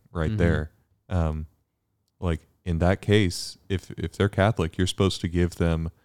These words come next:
Speaker 1: anointing of the sick in the shortest possible form, just the two prayers I said.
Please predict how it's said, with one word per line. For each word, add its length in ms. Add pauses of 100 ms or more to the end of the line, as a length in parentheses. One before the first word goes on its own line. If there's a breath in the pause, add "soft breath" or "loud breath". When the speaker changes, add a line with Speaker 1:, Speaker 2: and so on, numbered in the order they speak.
(180)
Speaker 1:
anointing 440
of 80
the 60
sick 300
in 80
the 80
shortest 400
possible 420
form, 360 (260)
just 260
the 80
two 180
prayers 300
I 100
said. 320